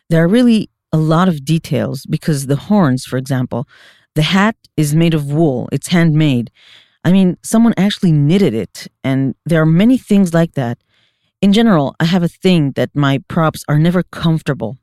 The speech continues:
They're never easy to operate. There's no Velcro. It's part of the thing that doing it on stage is a real challenge, really. That's also true for Love Fire. We could have solved it in much simpler ways.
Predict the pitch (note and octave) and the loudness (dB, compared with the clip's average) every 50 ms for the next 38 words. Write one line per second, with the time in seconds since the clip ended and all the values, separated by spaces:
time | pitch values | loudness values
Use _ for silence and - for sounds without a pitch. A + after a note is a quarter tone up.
0 | _ _ - C#3+ D3+ D3+ D#3+ E3+ D#3+ F3 - _ - F3 F3 E3 D3+ D#3 - - | _ _ -4 0 0 2 2 2 0 -2 -2 _ -2 -2 0 0 -2 -4 -6 -6
1 | - - C3+ C#3+ - C#3+ B2+ A2 G#2+ G2+ - - C#3 C3+ C3 D#3 D#3 D#3 D#3 D#3+ | -6 -4 -4 -4 -4 -4 -4 -4 -4 -6 -6 -4 -4 -2 0 0 0 2 2 0
2 | D#3 C#3+ C3 - D#3+ D3+ D#3 D3 - - - G2 D#2+ - - - _ _ _ _ | 0 -2 -2 0 0 0 0 0 -4 -6 -8 -6 -6 -8 -12 -16 _ _ _ _
3 | _ _ _ _ _ _ _ - - - - - - A3 A3+ A#3 B3 A#3 A3+ G#3+ | _ _ _ _ _ _ _ -8 -8 -8 -6 -4 -2 0 0 2 2 0 0 0
4 | - - A#3 A3 C3+ B2+ B2 - - C#3+ C#3+ - - _ _ - D3 C#3+ C3+ C3 | 0 0 0 2 2 0 -2 -2 -2 -2 -2 -4 -6 _ _ -12 -10 -10 -6 -2
5 | D#3 F3 F#3+ G3 G3 E3+ D3 D3+ D3+ D3 D3+ D3+ - - - F3 F3+ F3 D3 - | 0 2 4 4 2 2 0 0 0 0 0 -2 -2 -4 -4 -2 -2 0 -2 -2
6 | D3 C#3 D3+ D3 C#3 C#3+ D3+ D#3+ E3 D#3+ D#3 D#3 - - F3 D#3+ D#3 D3+ B2 A2 | -2 -2 -2 -2 -2 0 0 0 2 2 0 -2 -2 -2 -2 0 0 0 -2 -2
7 | A2 A#2 - - - D3+ E3 D#3+ C3+ A2 G2+ A#2+ - _ - - - - _ _ | -4 -8 -8 -6 -2 -2 0 0 -2 -2 -6 -8 -10 _ -20 -20 -20 -20 _ _
8 | _ _ _ _ _ _ _ _ _ _ _ _ - F#3 A3 - - - A3 A3+ | _ _ _ _ _ _ _ _ _ _ _ _ -2 -2 -2 0 0 2 2 2
9 | - G#3 D#3+ D3+ - - D3+ D3 C#3+ D3 - - - C#3+ C#3+ D3 C#3+ C3+ D3+ D#3+ | 2 0 -2 -2 -2 -2 -2 -2 -2 -4 -6 -8 -4 -2 -2 -2 0 0 0 0
10 | D#3 D3 - - F3 E3 C#3 F#2+ - - _ _ _ _ _ - E3+ D#3 - - | 0 -2 -2 -2 0 0 0 -2 -6 -12 _ _ _ _ _ -4 -4 -2 -2 0
11 | D4+ B3 G3 D3 - - F3+ F3 F3 D#3+ C#3+ C#3+ C3+ C3 - - D3 D3+ D3 D3+ | 0 0 0 0 0 0 0 2 2 0 0 -2 -4 -2 -2 -2 0 2 2 2
12 | E3 F3 F#3 - - - D#3+ D#3 D3 A#2+ A2+ A2+ B2+ C#3 C#3 A#2+ - - - | 2 2 0 -2 -2 -2 -2 -2 -2 -4 -6 -4 -4 -2 -2 -2 -4 -6 -8